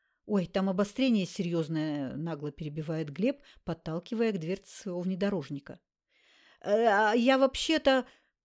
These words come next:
предпринимаю попытку сопротивляться. Не хочу я с ним ехать, это опасно. Лезь в машину, тогда телефон прощу,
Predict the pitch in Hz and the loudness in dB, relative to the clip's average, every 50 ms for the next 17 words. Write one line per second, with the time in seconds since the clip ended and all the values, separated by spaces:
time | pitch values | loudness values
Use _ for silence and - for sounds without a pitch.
0 | _ _ _ _ _ _ _ _ _ _ _ _ _ _ _ _ _ - 185 196 | _ _ _ _ _ _ _ _ _ _ _ _ _ _ _ _ _ -6 -6 -6
1 | - _ - 170 170 175 160 156 165 185 226 269 285 269 - 254 247 - 247 240 | -6 _ -4 -2 -2 -2 -2 0 2 4 4 4 4 4 0 0 0 0 -4 -4
2 | - - 247 - - 247 - 294 254 - 339 349 339 269 165 - - - - - | -2 -6 -6 -4 -4 -4 -4 -6 -4 -4 -2 0 2 0 0 -2 -6 -14 -18 -18
3 | - _ _ _ _ _ _ _ _ _ 175 160 143 - - 170 - - - 202 | -20 _ _ _ _ _ _ _ _ _ -4 -4 -4 -6 -10 -8 -6 -2 0 2
4 | 247 311 311 294 - 330 330 302 262 240 240 - - 170 - - - - 156 147 | 2 2 2 0 2 2 2 2 4 2 0 -2 -2 -10 -14 -12 -6 -6 -6 -6
5 | - - 277 339 - - - 165 - - _ _ _ _ _ _ _ _ _ _ | 0 2 0 0 0 -4 -8 -8 -8 -10 _ _ _ _ _ _ _ _ _ _
6 | _ _ _ _ 190 185 233 254 254 - 226 220 240 262 247 - - 240 220 202 | _ _ _ _ 0 2 2 2 2 0 0 2 2 2 2 2 0 0 0 0
7 | 190 185 180 _ _ _ _ _ _ _ _ _ - 180 175 170 202 202 202 - | 0 -2 -6 _ _ _ _ _ _ _ _ _ -6 -6 0 0 0 0 0 0
8 | 226 233 - - 185 175 160 - 185 170 - - - 170 175 - | -4 -2 -2 -2 -4 -2 0 0 -2 -2 -2 -6 -6 -8 -8 -10